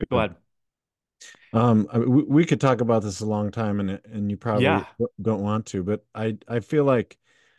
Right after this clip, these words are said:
Speaker 2: I wanna clarify for Angela, because we didn't really go into a lot of detail about what collaborative law is. And I'm trained in that process as a,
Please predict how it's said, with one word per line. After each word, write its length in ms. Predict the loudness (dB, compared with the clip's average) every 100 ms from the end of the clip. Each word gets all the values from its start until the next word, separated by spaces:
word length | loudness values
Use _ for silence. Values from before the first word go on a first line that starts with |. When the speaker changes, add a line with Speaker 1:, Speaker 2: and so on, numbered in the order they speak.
| _ -12
Speaker 2:
I 80 | -6
wanna 360 | -2 -2 -4
clarify 600 | -8 -4 -2 -2 -4 -6 -6
for 420 | _ -4 2 2
Angela, 460 | 2 -2 -2 -6 -6
because 320 | -6 -6 -6
we 120 | -6
didn't 280 | -4 -4 -4
really 240 | -2 -2
go 300 | -2 -2 -2
into 360 | -2 -4 -6 -6
a 40 |
lot 260 | -4 -4 -4
of 120 | -6
detail 440 | -6 -6 -4 -2
about 340 | -2 -2 -6 -8 -8
what 300 | -6 -6 -6
collaborative 760 | -6 -2 -2 -2 -2 -4 -8
law 280 | -6 -4 -4 -4
is. 320 | -4 -4 -4
And 100 | -4
I'm 140 | -4
trained 360 | -4 -4 -4 -2
in 80 | -2
that 180 | -4 -6
process 580 | -4 -4 -4 -8 -8
as 280 | -6 -4 -2
a, 220 | -4 -4